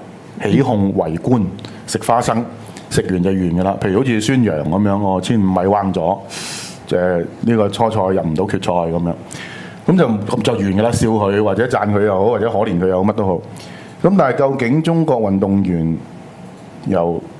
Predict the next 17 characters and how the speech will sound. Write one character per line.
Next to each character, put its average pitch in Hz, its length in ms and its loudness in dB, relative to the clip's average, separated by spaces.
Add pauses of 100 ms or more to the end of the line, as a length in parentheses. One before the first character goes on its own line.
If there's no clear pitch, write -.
(480)
六 101 160 2
七 147 140 0
十 123 140 0
年 85 220 0
代 85 120 0
由 85 680 0 (640)
嘅， 92 380 2
特 95 180 -2
別 98 140 2
係 127 60 4
一 - 40 -4
九 110 80 2
八 101 140 0
九 101 200 0
年 87 220 -2
東 117 180 2
德 120 140 -2